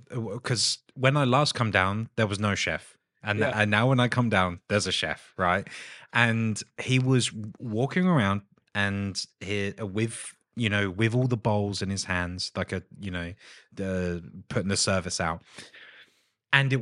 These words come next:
Speaker 1: was a, a s-, like a bolognese, like a meatball bolognese.
Speaker 2: Mm.
Speaker 1: Obviously not meat 'cause
Speaker 2: Yeah.
Speaker 1: it's a vegan shop, but
Speaker 2: Yeah.
Speaker 1: the, um, uh, it, you could walk up to it and take a picture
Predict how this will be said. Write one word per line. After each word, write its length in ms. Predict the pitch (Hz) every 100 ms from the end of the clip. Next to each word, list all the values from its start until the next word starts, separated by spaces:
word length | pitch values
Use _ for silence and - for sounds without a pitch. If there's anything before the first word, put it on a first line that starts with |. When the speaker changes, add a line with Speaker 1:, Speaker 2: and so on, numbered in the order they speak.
| 131
Speaker 1:
was 160 | 113
a, 640 | 123 117 113 113 107 107 101 -
a 40 | 113 -
s-, 120 | - 117
like 140 | 120 117
a 80 | 104
bolognese, 800 | 87 113 107 101 95 101 127 110
like 160 | 101
a 380 | 101 92 92 92
meatball 760 | 101 110 120 95 110 104 98 90
bolognese. 380 | 104 98 95 87
Speaker 2:
Mm. 20 | 104
Speaker 1:
Obviously 260 | 95 98
not 200 | 90 92
meat 280 | 87 87 90
'cause 280 | - 87 -
Speaker 2:
Yeah. 160 | 139 92 92
Speaker 1:
it's 120 | -
a 40 | 85
vegan 220 | 90 90 80
shop, 240 | - 82 - 113
but 100 | 113
Speaker 2:
Yeah. 60 | 110
Speaker 1:
the, 80 | 110 107
um, 380 | 104 101 101 101 _ _ _ _ _ _ _
uh, 480 | - 107 104 104 101 98 - _ _ _ _ _ _ -
it, 160 | 131 131 _ _ _
you 160 | 135 120
could 180 | - 104 98
walk 240 | 139 180 -
up 120 | - -
to 120 | 104
it 160 | 90 - - _ _ _ _
and 160 | - 107
take 260 | - 139 135
a 40 |
picture 480 | 131 151 - - 92